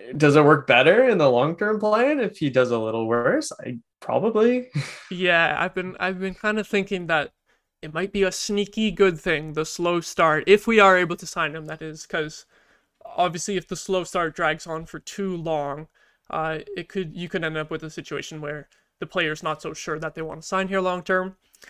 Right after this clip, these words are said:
Speaker 2: And I do have to say, if that ended up being the case with DeBrincat, uh, I wouldn't be too disappointed about it, considering we only gave up draft picks. We didn't give up, uh, any known assets that we had for the Sens that we personally valued,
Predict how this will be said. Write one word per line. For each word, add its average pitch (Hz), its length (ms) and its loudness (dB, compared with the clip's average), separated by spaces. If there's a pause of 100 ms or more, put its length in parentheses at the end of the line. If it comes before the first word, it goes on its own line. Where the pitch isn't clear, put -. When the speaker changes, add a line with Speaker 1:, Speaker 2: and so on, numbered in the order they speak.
(240)
Speaker 2:
And 190 220 4
I 202 60 6
do 240 180 -2
have 208 140 4
to 202 60 -8
say, 185 260 2 (120)
if 175 300 -6
that 175 180 4
ended 175 180 -4
up 165 140 -6
being 165 200 -8
the 156 60 -10
case - 360 -10
with 165 160 -8
DeBrincat, 175 480 -4 (420)
uh, 160 320 0
I 190 120 4
wouldn't 220 260 0
be 202 100 -4
too 170 260 -12
disappointed 180 480 -6
about 180 220 0
it, 185 220 -4
considering 165 560 -8 (320)
we 185 120 0
only 170 220 -4
gave 160 220 -4
up 156 180 -2
draft 151 320 -10
picks. 156 300 -8
We 165 80 -6
didn't 156 220 -10
give 143 200 -8
up, 143 240 -8
uh, 147 300 -6 (360)
any 185 320 -2
known 165 600 -4
assets 165 580 -2
that 160 160 0
we 151 120 -8
had 147 360 -6
for 165 100 -12
the 156 80 -12
Sens 165 340 -8
that 147 140 -2
we 156 140 -6
personally 151 520 -10
valued, 143 580 -4